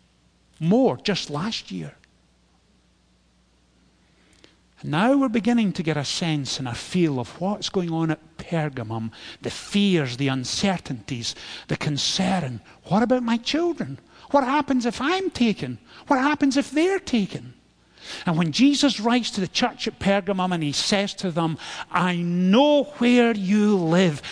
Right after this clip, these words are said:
I understand. I see you. I'm grateful for you. And you have not walked away.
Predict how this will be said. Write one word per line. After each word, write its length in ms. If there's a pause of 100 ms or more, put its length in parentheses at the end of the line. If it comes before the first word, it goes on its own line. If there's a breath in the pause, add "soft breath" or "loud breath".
(160 loud breath)
I 160
understand. 1300 (240 loud breath)
I 180
see 560
you. 280 (220 loud breath)
I'm 300
grateful 680
for 360
you. 220 (240 loud breath)
And 220
you 100
have 300
not 640
walked 420
away. 540